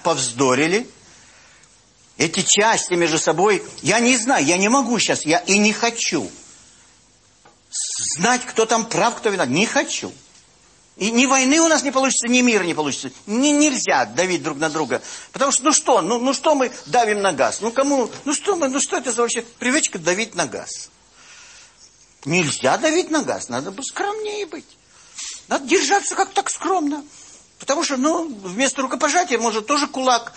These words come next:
Мы выставляем кулак, могут нам кулак. Но, во всяком случае, мне кажется, что эти две части должны договориться между собой.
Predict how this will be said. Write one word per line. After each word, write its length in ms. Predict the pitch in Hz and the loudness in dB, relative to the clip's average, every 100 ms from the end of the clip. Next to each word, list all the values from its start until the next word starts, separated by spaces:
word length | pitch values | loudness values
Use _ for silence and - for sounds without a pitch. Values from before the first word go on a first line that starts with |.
| - | -4
Мы 160 | 208 311 | 0 2
выставляем 320 | 269 233 165 | 2 0 0
кулак, 200 | 143 127 | 0 -2
могут 280 | 180 202 202 | -2 -2 -2
нам 160 | 247 | -2
кулак. 300 | 233 226 220 - - - - | 0 0 -2 -4 -12 -14 -8
Но, 160 | 147 180 | 0 4
во 80 | 180 | 4
всяком 380 | - 262 277 254 | 4 2 2 2
случае, 320 | - - 190 | 2 2 2
мне 180 | 190 202 | 2 2
кажется, 380 | 190 220 - | 2 0 0
что 120 | 220 220 | 0 0
эти 140 | 196 | 0
две 260 | 147 185 214 | 0 0 0
части 520 | - 180 202 - 233 | 2 2 2 -2 -4
должны 320 | 190 170 208 | -2 -2 -2
договориться 520 | 220 226 247 254 277 | 0 2 2 0 -2
между 280 | 269 262 269 | -2 0 -2
собой. 440 | - 349 339 262 | -2 -2 -2 -4